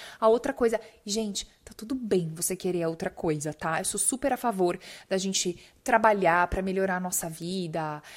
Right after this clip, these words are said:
trabalhar pra, pra se tornar um ser humano melhor, sabe? Sou super a favor disso. Mas aquilo que a gente,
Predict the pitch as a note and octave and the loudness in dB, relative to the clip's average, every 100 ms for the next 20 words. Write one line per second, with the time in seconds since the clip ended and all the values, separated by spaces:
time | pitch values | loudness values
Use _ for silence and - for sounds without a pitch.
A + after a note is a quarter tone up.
0 | - - A3+ A3+ G#3+ A3 - A3 F#3+ - | -8 2 6 6 6 4 4 4 4 2
1 | - - - G#3+ - D4 D4 C4 G#3 G3+ | -6 -8 -2 4 6 6 6 2 2 2
2 | G3 G#3 F#3+ F#3 F#3 F3 D#3 D#3 E3+ F#3+ | 2 2 2 0 -4 -4 0 2 4 6
3 | E3 D#3+ - - B3 F3+ - - C4+ D4+ | 4 2 0 2 2 2 0 0 2 2
4 | C#4 B3+ G#3 G#3 F3 E3+ D#3 - - _ | 4 2 4 2 0 -4 -2 -4 -8 _
5 | _ - _ F#3+ G3+ F#3+ F#3 - - G3 | _ -20 _ 0 4 4 2 -2 -6 -8
6 | - C#4+ D#4 - A#3+ G#3 F#3+ F3+ F3+ - | -2 0 0 2 2 2 0 -2 0 0
7 | F3+ | -2